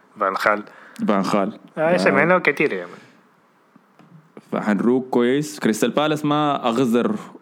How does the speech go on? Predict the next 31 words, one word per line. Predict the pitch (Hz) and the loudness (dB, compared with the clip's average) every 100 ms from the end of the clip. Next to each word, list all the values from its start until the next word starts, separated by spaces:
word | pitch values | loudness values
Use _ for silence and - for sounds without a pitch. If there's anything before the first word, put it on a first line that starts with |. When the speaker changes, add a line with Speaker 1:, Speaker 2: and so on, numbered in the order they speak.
| _ _ | _ _
Speaker 2:
فريق | - 101 98 107 107 | -4 0 2 0 0
هجومي، | 107 98 107 113 139 165 - | 0 2 4 2 0 -4 -6
لكن | 87 101 110 | -4 -2 -2
فريق | 98 101 98 - | 0 -2 -4 -8
دفاعي | 92 101 98 90 87 | -4 -2 0 0 -2
كويس | - 90 87 - | -2 -2 -4 -6
شديد. | 73 76 69 - _ _ _ _ _ _ - | -8 -8 -10 -18 _ _ _ _ _ _ -10
حنصبر | 90 98 101 | -6 -4 -6
شوية | - 98 113 | -4 -2 0
وبعد | 98 82 90 | 0 -2 -2
داك | 95 | -4
حنشوف | 90 85 90 - | -4 -4 -4 -4
حنك | - - - | -8 -6 -6
رالف | 156 - | -6 -6
ده. | - - - | -12 -14 -4
أنا | 185 | 0
متوقع | 247 202 202 208 190 | 2 2 2 0 0
إنه | 170 | 2
حيحصل | 139 160 135 | 0 -2 -2
تصادم. | 110 110 139 135 123 175 - - - - 143 | -2 0 0 2 0 -2 -4 -18 -20 -6 -2
يلا، | 185 | 0
تصريحاته | 160 143 135 165 165 | 0 -2 0 0 0
قالت | 147 151 143 | 0 0 0
إنه | 147 143 147 151 _ _ - | -2 -2 -4 -6 _ _ -4
هو | |
مشهور | 143 127 143 | -2 0 0
بالضغط | 117 101 120 117 | 0 0 0 0
العالي | 95 104 113 110 | 0 0 2 0
والشباب | 92 - 90 110 113 110 104 | 0 -4 -2 0 0 0 0
ولعب | 92 90 90 90 85 85 - | -2 -2 -2 -4 -4 -6 -4
كورة | 110 107 | -2 0